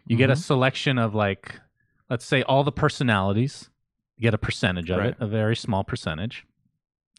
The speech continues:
Speaker 1: And you can choose which one you want applied to the icon itself. Do you think people would care at all about that? It's
Speaker 2: So, for
Speaker 1: very
Speaker 2: example,
Speaker 1: small.
Speaker 2: the Iron Talon would have my face in the top right.
Speaker 1: Yes.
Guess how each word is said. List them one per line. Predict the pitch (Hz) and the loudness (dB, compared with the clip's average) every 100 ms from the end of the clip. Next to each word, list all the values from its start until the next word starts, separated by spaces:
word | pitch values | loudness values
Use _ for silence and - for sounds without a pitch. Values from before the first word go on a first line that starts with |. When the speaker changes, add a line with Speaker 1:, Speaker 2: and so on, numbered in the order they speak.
| _ _ _ _ | _ _ _ _
Speaker 1:
And | 107 | -2
you | 104 | 0
can | - | 0
choose | 117 131 113 | 2 2 4
which | 120 - | 2 2
one | 127 110 | 2 4
you | |
want | 101 95 | 4 2
applied | - 104 95 87 | 2 2 2 0
to | - 104 90 87 _ _ | -2 -2 -2 -6 _ _
the | - 82 | -4 -2
icon | 85 - 82 | -4 -6 -8
itself. | 80 - - 50 - _ _ _ _ | -8 -10 -10 -10 -14 _ _ _ _
Do | 120 | 0
you | |
think | 185 190 | 0 0
people | 190 196 147 | 0 0 -2
would | 110 | -2
care | - 127 - - | -2 -2 -2 0
at | 123 123 | 0 0
all | 110 92 76 - - - | 0 0 -2 -8 -16 -12
about | - - - | -8 -8 -10
that? | - - - - _ _ _ _ _ _ _ _ _ _ - 113 | -14 -16 -20 -20 _ _ _ _ _ _ _ _ _ _ -8 -6
It's | 110 | 2
Speaker 2:
So, | 120 | 4
for | 131 | 6
Speaker 1:
very | 120 | 6
Speaker 2:
example, | 110 120 117 | 2 0 2
Speaker 1:
small. | 110 | 2
Speaker 2:
the | 110 | 2
Iron | 110 113 113 | 4 4 2
Talon | 107 110 104 101 | 0 2 2 0
would | 95 92 | -2 -2
have | 104 95 92 87 - | 0 0 0 -2 -8
my | 101 95 90 | -2 0 0
face | - 101 85 - - | -2 -2 -2 -6 -8
in | 92 | -8
the | |
top | 87 92 - | -6 -6 -6
right. | - - - - - | -8 -10 -12 -16 -4
Speaker 1:
Yes. | 104 78 - - - | -2 -2 -8 -18 -20